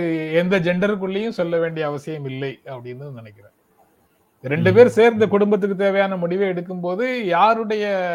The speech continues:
Speaker 1: ம்,
Speaker 2: ம்.
Speaker 1: கருத்தும் சரியான கருத்தாக, அதாவது தேவையான கருத்தாக இருக்கலாம். அது அந்த குடும்பத்துக்கு
Speaker 2: ம்.
Speaker 1: என்ன தேவைங்கிறத அந்த ரெண்டு பேர் தானே முடிவு செய்ய முடியும்.
Speaker 2: ம்.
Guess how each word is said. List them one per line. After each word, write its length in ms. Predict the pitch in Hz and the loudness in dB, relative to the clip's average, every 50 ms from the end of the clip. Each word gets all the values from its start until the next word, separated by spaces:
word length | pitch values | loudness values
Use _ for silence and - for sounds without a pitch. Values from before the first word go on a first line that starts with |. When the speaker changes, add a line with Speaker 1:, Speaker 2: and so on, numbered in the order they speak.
| 165 160 151 151 147 143 139 135 131 127 127 123 | -4 -4 -4 -4 -6 -6 -6 -8 -10 -10 -12 -14
Speaker 1:
ம், 40 | 123 123 123 120 117 _ _ _ _ _ _ _ _ _ _ _ _ _ _ _ _ _ 139 - - _ _ _ - - - | -16 -16 -18 -20 -20 _ _ _ _ _ _ _ _ _ _ _ _ _ _ _ _ _ -20 -20 -20 _ _ _ -20 -18 -10
Speaker 2:
ம். 60 | 110 | -6
Speaker 1:
கருத்தும் 380 | 113 165 190 202 196 - 226 | -2 -2 -2 -2 -2 -6 -8
சரியான 440 | 247 - 175 165 170 180 190 185 185 | -6 -2 -2 0 2 0 0 0 0
கருத்தாக, 480 | 175 165 160 151 - 160 151 131 160 147 | -4 -6 -6 -6 -4 -6 -4 -4 -4 -6
அதாவது 540 | - 135 151 156 170 170 185 175 151 139 - | -4 0 0 0 0 0 0 -2 -2 -2 0
தேவையான 440 | - 196 202 214 208 202 202 196 | 2 2 4 4 4 2 2 0
கருத்தாக 420 | 175 156 165 156 151 160 156 143 147 | -2 -4 -4 -4 -4 -4 -4 -4 -4
இருக்கலாம். 460 | 139 127 - 123 123 151 202 220 _ _ _ - - - | -6 -6 -8 -6 -6 -6 -6 -6 _ _ _ -16 -6 0
அது 200 | 165 165 165 170 | 2 4 4 4
அந்த 240 | 165 170 185 202 190 | 2 2 2 2 2
குடும்பத்துக்கு 560 | - 208 202 214 214 214 202 214 196 202 190 | 2 2 0 2 0 0 0 0 -2 -2 -2
Speaker 2:
ம். 60 | 202 | -2
Speaker 1:
என்ன 240 | 208 185 202 196 202 | -2 -2 -2 -2 0
தேவைங்கிறத 340 | 202 202 196 190 180 180 196 | 0 0 -2 -2 -4 -2 -2
அந்த 280 | 196 180 180 185 185 | -2 -2 0 0 0
ரெண்டு 240 | 180 185 180 180 180 | 0 0 -2 -2 -2
பேர் 160 | 175 185 180 | -2 -2 -2
தானே 180 | 165 180 175 170 | -4 -6 -6 -8
முடிவு 280 | 160 147 147 147 147 | -8 -8 -8 -8 -8
செய்ய 200 | 139 - 127 123 | -8 -10 -12 -14
முடியும். 380 | 120 120 120 120 113 110 107 - _ _ _ _ _ _ _ _ _ _ _ _ _ _ _ _ | -14 -16 -20 -20 -20 -20 -20 -20 _ _ _ _ _ _ _ _ _ _ _ _ _ _ _ _
Speaker 2:
ம். 220 | - 113 107 107 | -6 -4 -4 -4